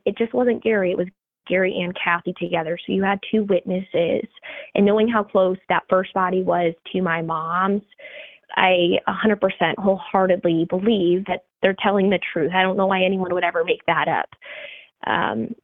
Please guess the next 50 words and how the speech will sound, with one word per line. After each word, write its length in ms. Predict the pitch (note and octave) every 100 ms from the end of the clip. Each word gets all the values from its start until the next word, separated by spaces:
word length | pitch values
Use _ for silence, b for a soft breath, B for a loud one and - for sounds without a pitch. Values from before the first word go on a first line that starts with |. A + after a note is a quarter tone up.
| _ -
and 100 | G3
I 60 | F#3
believe 320 | F#3+ G3+ G3+
that 120 | F#3+
they 120 | F#3 F3+
are 160 | F3+
linked 320 | F3 E3+ - -
together. 580 | F3+ E3+ - - - -
And 240 | - G#3+ G#3
so 320 | G#3+ G3+ G3+ -
it's 220 | G#3+ G#3+
just 200 | - A3 -
been, 480 | G#3+ G3 G3 F#3+ G3 -
I 80 | A3+
will 140 | B3 -
say 180 | A#3+ F#3+
it 60 | F#3
has 120 | F#3+
been 180 | A3+ A3+
extremely 560 | - - G#3 G3+ F#3 -
challenging 460 | G3 F#3 F#3 F#3 F#3 -
for 120 | F3
me, 460 | F3 F3+ G#3 A#3+ _ -
um, 220 | G3 F#3+
and 80 | F#3+
my 200 | F#3+ F#3+ G3
family 480 | F#3+ F#3+ F#3+ F#3+
and 80 | F#3
anybody 340 | G3 G3 G3 F#3+
that 160 | F3+ F#3
knows 420 | F3 F3 G3 A#3 -
this 180 | C4+ C#4 -
detail, 580 | C#4 C4 C#4 C#4 C#4+ C#4+ B -
um, 400 | - F#3+ F#3 F#3+
because 240 | F#3+ G3+
this 140 | A3+ B3+
is, 160 | C#4+ B3+ _ -
you 80 | B3
know, 160 | A#3
a 60 | G3+
big 260 | G3 G#3
piece 220 | - A3+ A3
of 80 | G3
this 140 | F#3+
story 300 | - G3 F#3
that 100 | F#3
a 60 | F#3
lot 220 | F3+ F3
of 60 | F3+
people 420 | G3 F#3+ F#3 G3